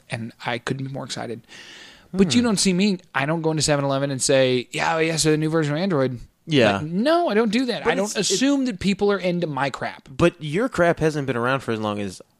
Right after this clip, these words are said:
Speaker 2: like, other people's crap has been around for, and baseball in Saint
Speaker 1: Okay,
Speaker 2: Louis
Speaker 1: Su-,
Speaker 2: is ubiquitous. It is
Speaker 1: Superman,
Speaker 2: everywhere.
Speaker 1: Superman's,
Speaker 2: It is
Speaker 1: Superman's been around just
Speaker 2: all
Speaker 1: as long
Speaker 2: things,
Speaker 1: as,
Speaker 2: like,
Speaker 1: as
Speaker 2: every
Speaker 1: long as baseball. I'm into Superman. You don't
Speaker 2: No,
Speaker 1: see
Speaker 2: it
Speaker 1: me doing
Speaker 2: hasn't.
Speaker 1: that.
Speaker 2: No, it hasn't.
Speaker 1: Yeah, it has.
Speaker 2: No, it hasn't. When was Superman
Speaker 1: Well,
Speaker 2: created?
Speaker 1: by a couple of years. It was, like, nineteen thirteen.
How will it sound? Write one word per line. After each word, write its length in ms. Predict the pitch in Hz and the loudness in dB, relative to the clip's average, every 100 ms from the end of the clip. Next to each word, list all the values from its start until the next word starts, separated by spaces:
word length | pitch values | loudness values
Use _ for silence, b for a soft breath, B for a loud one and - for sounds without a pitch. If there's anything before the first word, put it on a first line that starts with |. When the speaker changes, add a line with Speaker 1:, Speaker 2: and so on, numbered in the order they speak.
| _ | _
Speaker 2:
like, 240 | 113 113 - | -6 -6 -2
other 140 | 117 | -2
people's 260 | 101 113 101 | -2 -6 -6
crap 240 | 110 104 98 | -2 -2 -4
has 100 | 98 | -6
been 160 | 117 | -4
around 220 | 113 107 104 | 0 -2 0
for, 240 | 104 101 b b - | -2 -2 b b -10
and 140 | 123 110 | -6 2
baseball 420 | 131 165 139 123 | 2 2 -2 -2
in 100 | 117 | 2
Saint 140 | 156 | 2
Speaker 1:
Okay, 140 | - 131 | 4 0
Speaker 2:
Louis 140 | 131 | 0
Speaker 1:
Su-, 120 | - | 0
Speaker 2:
is 80 | 180 | 0
ubiquitous. 580 | 117 139 147 110 98 85 | -2 -4 -4 -4 -6 -4
It 160 | - 131 | -2 -2
is 100 | 170 | -2
Speaker 1:
Superman, 160 | 135 | -2
Speaker 2:
everywhere. 400 | 143 131 117 107 | 0 0 2 2
Speaker 1:
Superman's, 200 | - 123 | 0 0
Speaker 2:
It 20 | 123 | 0
is 0 | 202 | 0
Speaker 1:
Superman's 260 | 185 160 | -4 -2
been 160 | 143 156 | -2 -2
around 320 | 151 147 139 | 0 -2 0
just 120 | 131 | 4
Speaker 2:
all 100 | 127 | 4
Speaker 1:
as 60 | 135 | 4
long 80 | 147 | 0
Speaker 2:
things, 120 | 139 | 0
Speaker 1:
as, 40 | 123 | -2
Speaker 2:
like, 100 | 110 | -4
Speaker 1:
as 120 | 147 131 | -2 0
Speaker 2:
every 100 | 147 | 0
Speaker 1:
long 80 | 143 | 0
as 80 | |
baseball. 320 | 127 135 - 117 | -2 -2 -4 -8
I'm 140 | 127 | -6
into 140 | 139 | -4
Superman. 380 | 131 151 143 123 | -4 -6 -6 -8
You 80 | 127 | -6
don't 80 | 127 | 0
Speaker 2:
No, 60 | 113 | 2
Speaker 1:
see 40 | |
Speaker 2:
it 20 | 113 | 2
Speaker 1:
me 20 | |
doing 120 | 113 117 | 2 0
Speaker 2:
hasn't. 100 | 135 | -2
Speaker 1:
that. 160 | 117 - | -6 -6
Speaker 2:
No, 120 | 117 | -4
it 80 | 110 | -2
hasn't. 360 | 113 101 104 - - | -2 -4 -10 -14 -6
Speaker 1:
Yeah, 140 | 214 | -4
it 60 | 120 | -2
has. 360 | 123 175 - - | -4 -4 -8 -8
Speaker 2:
No, 140 | 131 127 | 0 2
it 60 | |
hasn't. 360 | 123 147 131 - | 2 0 -2 -4
When 160 | 147 147 | 0 0
was 140 | 139 | -2
Superman 320 | 156 143 143 | -6 -2 2
Speaker 1:
Well, 100 | 131 | 4
Speaker 2:
created? 560 | 120 143 107 - 120 127 | 4 2 -2 -8 -12 -4
Speaker 1:
by 140 | 123 | -4
a 80 | 110 | -4
couple 240 | 110 117 113 | -8 -10 -10
of 60 | |
years. 500 | 120 127 120 113 - - _ - | -8 -6 -6 -8 -10 -12 _ -8
It 60 | |
was, 120 | 139 135 | -4 -6
like, 100 | 120 | -6
nineteen 400 | 127 131 135 127 | -8 -6 -6 -6
thirteen. 600 | 127 135 - 117 123 | -8 -8 -6 -8 -8